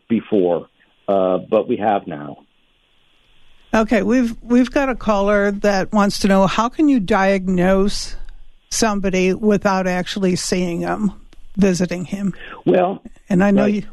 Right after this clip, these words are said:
Speaker 1: Well, actually, we've all seen him. <laughs> Uh, he's been, we've been observing his behavior now for years. I often say, "I know more about Donald Trump than I do about my own patients,"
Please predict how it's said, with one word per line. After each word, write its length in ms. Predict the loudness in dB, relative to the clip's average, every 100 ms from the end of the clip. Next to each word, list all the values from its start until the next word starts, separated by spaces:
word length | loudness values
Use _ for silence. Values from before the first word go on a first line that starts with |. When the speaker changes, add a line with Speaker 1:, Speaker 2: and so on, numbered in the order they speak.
| -2
Speaker 1:
Well, 140 | 0
actually, 640 | 0 -4 0 0 0 -4 _ _ _ -4
we've 200 | 0 2
all 200 | 2 0
seen 140 | -6 -10
him. 260 | -12 -16 _
<laughs> 220 | -8 -6 -6 -10 0
Uh, 200 | 2 2 0
he's 200 | -4 -2
been, 280 | -2 -2
we've 160 | -2 0
been 140 | -2 -4 -10 -10
observing 640 | -8 -2 2 2 0 -4
his 160 | -4 -2
behavior 560 | -2 0 0 0 0
now 280 | 0 0 -2 0
for 100 | 0
years. 360 | 2 2 2
I 220 | 0 0 -2 -2
often 300 | -2 -2 -4
say, 260 | -2 -2 -4 _ _
"I 160 | -2 0
know 160 | 2 2
more 220 | 2 2
about 240 | 2 0
Donald 260 | 0 -2 0
Trump 240 | -2 0
than 100 | 0
I 100 | 0
do 120 | 2
about 180 | 2 2
my 120 | -2 0
own 160 | 0
patients," 500 | -2 -2 -2 -4 -12